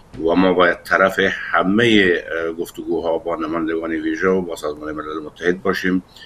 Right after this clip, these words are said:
و افغانستان یک دولت، اه، مشروع قانونی داره و کرسی سازمان ملل متحد را باید ما واگذار بکنین.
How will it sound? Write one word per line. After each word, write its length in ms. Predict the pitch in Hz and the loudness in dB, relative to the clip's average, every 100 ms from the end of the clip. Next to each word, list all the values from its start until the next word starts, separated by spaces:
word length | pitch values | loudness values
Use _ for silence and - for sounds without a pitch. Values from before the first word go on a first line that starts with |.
| - - - - | -20 -20 -18 -2
و 60 | |
افغانستان 800 | 82 76 85 80 78 - 80 80 | 0 0 -2 -2 -4 -4 -4 -4
یک 120 | 76 | -6
دولت، 340 | 82 80 80 - | -6 -8 -8 -6
اه، 840 | 82 80 73 - 80 78 - - 76 76 78 78 76 76 | -4 -4 -4 -6 -4 -6 -8 -10 -6 -4 -4 -4 -6 -6
مشروع 380 | 76 - 87 80 76 | -8 -6 -4 -4 -4
قانونی 380 | 76 76 85 | -4 -2 0
داره 280 | 101 95 90 | 2 2 2
و 120 | 90 85 82 - - 80 78 - | 2 0 -4 -10 -14 -12 -10 -2
کرسی 260 | 87 - | -2 0
سازمان 380 | 78 78 76 82 | -4 -4 -6 -4
ملل 280 | 78 80 78 | -4 -4 -6
متحد 300 | 78 78 80 | -8 -6 -6
را 60 | 80 | -4
باید 160 | 82 78 | -6 -8
ما 100 | 78 | -8
واگذار 440 | 76 76 - 92 98 | -6 -6 -6 -4 -4
بکنین. 400 | 95 - 92 | -4 -2 0